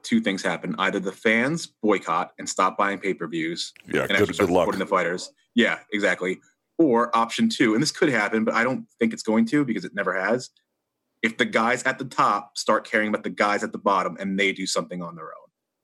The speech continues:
Speaker 1: Like, if the fighters don't revolt, I don't see a change ever happening.
Speaker 2: Yeah, until there's just a formal process, right? Like, these individual ones, they create headlines,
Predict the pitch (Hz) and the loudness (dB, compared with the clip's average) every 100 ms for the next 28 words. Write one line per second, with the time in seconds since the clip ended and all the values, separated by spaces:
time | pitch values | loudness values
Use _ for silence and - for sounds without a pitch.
0 | _ - 220 - - 135 151 135 135 123 | _ -4 -2 -4 0 2 2 2 0 0
1 | 110 113 101 87 - 107 113 - 113 95 | 0 2 0 -2 -2 0 0 0 0 0
2 | - 95 87 104 87 85 87 - - _ | -4 -6 -4 -4 -4 -4 -6 -8 -16 _
3 | _ _ _ _ _ _ _ _ _ _ | _ _ _ _ _ _ _ _ _ _
4 | _ _ _ - - - - _ _ _ | _ _ _ -20 -20 -20 -20 _ _ _
5 | _ _ _ - 120 143 104 82 107 156 | _ _ _ 2 4 6 6 2 2 4
6 | 170 156 151 127 - - 139 139 123 - | 4 4 2 0 -2 2 4 6 2 4
7 | 143 156 - 85 71 - 98 123 143 - | 2 2 2 0 0 2 4 4 0 -14
8 | - 113 110 123 139 135 135 143 131 113 | 0 2 4 4 4 4 2 4 4 6
9 | 110 107 101 113 113 151 131 113 101 127 | 4 4 2 2 2 2 4 4 4 2
10 | 127 101 92 85 87 - | 4 2 4 2 -2 -4